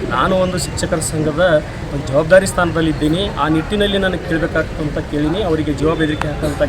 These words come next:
ಕೆಲಸ ಮಾಡಿದ್ದಾರೆ." ಹಾಗಾಗಿ ನನ್ನ ಬಳಿ ಆಡಿಯೋ ಕ್ಲಿಪ್ ಇದೆ. ಆ, ಮೇಲಾಧಿಕಾರಿಗಳಿಗೆ ಮನವಿ ಕೊಟ್ಟಿದ್ದಾರೆ, ಜಿಲ್ಲಾ ಪಂಚಾಯತಿ ಸಿ ಒ ಅವರಿಗೆ ಮನವಿ ಕೊಟ್ಟಿದ್ದಾರೆ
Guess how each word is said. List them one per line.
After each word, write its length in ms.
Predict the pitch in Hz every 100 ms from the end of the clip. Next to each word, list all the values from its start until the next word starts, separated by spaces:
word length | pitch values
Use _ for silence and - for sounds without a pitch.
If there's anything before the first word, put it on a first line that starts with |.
| -
ಕೆಲಸ 180 | 143
ಮಾಡಿದ್ದಾರೆ." 420 | 160 156 151 175 220 - - -
ಹಾಗಾಗಿ 280 | 135 151 156
ನನ್ನ 200 | 156 143
ಬಳಿ 200 | 143 151
ಆಡಿಯೋ 300 | 120 123 175
ಕ್ಲಿಪ್ 320 | 165 156 156
ಇದೆ. 540 | 143 175 180 - - - 135
ಆ, 340 | 135 135 139
ಮೇಲಾಧಿಕಾರಿಗಳಿಗೆ 1000 | 143 135 160 185 180 175 170 160 165 165
ಮನವಿ 300 | 156 147 160 156
ಕೊಟ್ಟಿದ್ದಾರೆ, 680 | 139 151 151 151 175 180 - 123
ಜಿಲ್ಲಾ 200 | 139 151
ಪಂಚಾಯತಿ 460 | 156 143 135 143 143
ಸಿ 200 | - 143
ಒ 40 |
ಅವರಿಗೆ 340 | 175 180 160 156
ಮನವಿ 180 | 151 151
ಕೊಟ್ಟಿದ್ದಾರೆ 680 | 147 - 147 147 165 180